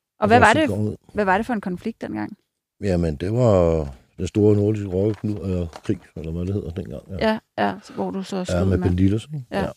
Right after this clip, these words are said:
Speaker 1: ja.
Speaker 2: ja. Og der vælger du at flygte til Filippinerne. Der
Speaker 1: Ja,
Speaker 2: har, altså,
Speaker 1: blandt
Speaker 2: det
Speaker 1: andet.
Speaker 2: skal jeg hilse at sige, jeg har selv været på Filippinerne og set et fængsel. Det er ikke for sjov at sidde i fængsel derovre.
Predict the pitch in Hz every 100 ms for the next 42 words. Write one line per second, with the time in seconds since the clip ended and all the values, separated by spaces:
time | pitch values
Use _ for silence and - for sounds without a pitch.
0 | - 190 190 - _ _ - - 208 226
1 | 220 226 226 190 - 208 - 208 - 190
2 | - - 196 202 - _ _ - 208 233
3 | - 185 170 175 87 - 233 196 208 208
4 | 202 196 190 190 196 185 175 202 196 185
5 | 185 180 180 208 185 185 175 - 180 -
6 | - - 175 175 175 - 156 120 104 _
7 | _ - 202 - 170 - 147 - 165 170
8 | 160 165 - 180 - - 175